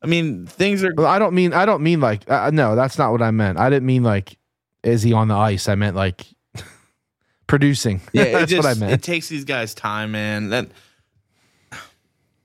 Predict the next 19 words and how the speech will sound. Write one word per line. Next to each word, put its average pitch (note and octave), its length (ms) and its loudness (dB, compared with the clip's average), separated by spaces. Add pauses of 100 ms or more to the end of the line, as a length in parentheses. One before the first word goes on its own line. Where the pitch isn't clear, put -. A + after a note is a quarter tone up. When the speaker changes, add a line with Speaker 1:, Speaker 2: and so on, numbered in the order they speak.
(520)
Speaker 1:
oh, A#2 340 -2
man. G2+ 380 -4
Speaker 2:
Look, G2+ 100 0
Speaker 1:
I'm A#2+ 100 -2
gonna, A#2 180 4
Speaker 2:
you A#2 60 -2
lose C3+ 160 2
ten C#3 140 4
Speaker 1:
I'm B2+ 40 2
gonna A#2+ 160 2
Speaker 2:
games A#2 140 2
in G2+ 60 2
a G#2 40 2
Speaker 1:
say G#2 60 2
Speaker 2:
row, A2 120 2
you F#2+ 100 2
Speaker 1:
this. G2 60 2
Speaker 2:
ain't F#2+ 100 0
got F#2 160 0